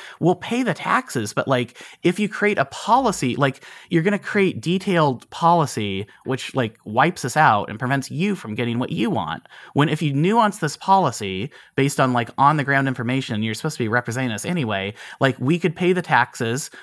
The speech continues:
We could actually continue to help you. We don't need additional assistance. We can basically self-insure against this. And we can, like, have you enjoy the fruits of our production. We're doing this all on our own, and we're happy to participate in the governance around that.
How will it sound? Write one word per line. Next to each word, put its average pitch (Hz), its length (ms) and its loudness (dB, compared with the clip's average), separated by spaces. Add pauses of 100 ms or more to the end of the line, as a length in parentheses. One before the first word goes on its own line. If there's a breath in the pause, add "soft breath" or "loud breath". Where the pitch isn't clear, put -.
We 127 100 2
could 143 120 2
actually 131 320 2
continue 151 400 0
to 123 80 -4
help 127 240 0
you. 110 340 -2 (220 loud breath)
We 131 100 2
don't 156 300 0
need 127 180 0
additional 113 400 -4
assistance. 101 580 -4
We 107 80 -4
can 107 120 -4
basically 117 340 -4
self-insure 120 560 -2
against 101 320 -6
this. 104 240 -8 (240 loud breath)
And 139 160 2
we 151 60 2
can, 135 160 0
like, 131 140 -2
have 151 200 2
you 170 220 2
enjoy 127 340 0
the 110 60 -2
fruits - 380 0
of 117 100 -12
our 127 180 4
production. 120 460 -4
We're 110 80 -4
doing 143 180 -2
this 127 140 -4
all 135 180 4
on 113 140 0
our 107 100 0
own, 113 280 0 (200 loud breath)
and 131 100 -2
we're 131 80 0
happy 180 280 2
to 127 60 -4
participate 131 440 -4
in - 60 -8
the 110 60 -6
governance 143 380 0
around 107 200 -2
that. 101 200 -4